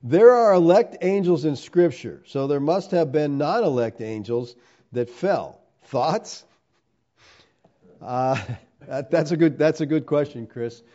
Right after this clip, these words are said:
Um, I, I don't, I don't understand that. Again, that, maybe that's where they're getting this idea of a probationary period,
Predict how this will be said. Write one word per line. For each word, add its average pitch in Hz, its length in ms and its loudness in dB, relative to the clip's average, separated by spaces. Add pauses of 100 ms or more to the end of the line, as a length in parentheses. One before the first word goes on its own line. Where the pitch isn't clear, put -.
(280)
Um, 113 400 -4 (1800)
I, 139 260 -2
I - 20 6
don't, 147 380 2
I 139 120 2
don't 147 180 2
understand 131 520 0
that. 120 160 2
Again, 120 320 0
that, 123 180 -2
maybe 135 220 0
that's 135 260 0
where 127 220 0
they're 120 160 0
getting 123 300 0
this 120 200 -4
idea 120 340 -2
of 110 60 -2
a 110 80 -2
probationary 117 1000 -2
period, 113 600 -6